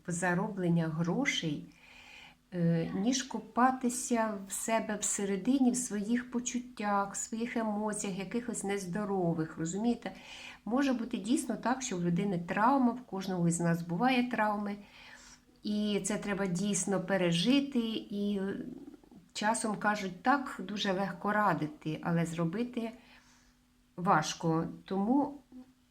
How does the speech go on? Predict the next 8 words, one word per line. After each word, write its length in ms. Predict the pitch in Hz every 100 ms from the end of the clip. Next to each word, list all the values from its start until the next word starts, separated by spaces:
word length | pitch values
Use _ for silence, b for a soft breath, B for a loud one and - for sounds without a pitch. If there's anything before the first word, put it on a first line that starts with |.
| 196
м, 560 | 190 185 180 180 185 -
оскільки 680 | 202 - 285 202 - 147 156 156 -
ви 180 | 208 233 - _ _ _ _ _ _ _ _ _ _ b b b b b b _ 180
в 220 | 165 160
січні 420 | - - - 196
місяці 840 | 185 - 160 - - 160 147 156 160 -
ви 300 | 170 165 160
маг, 460 | 175 214 - -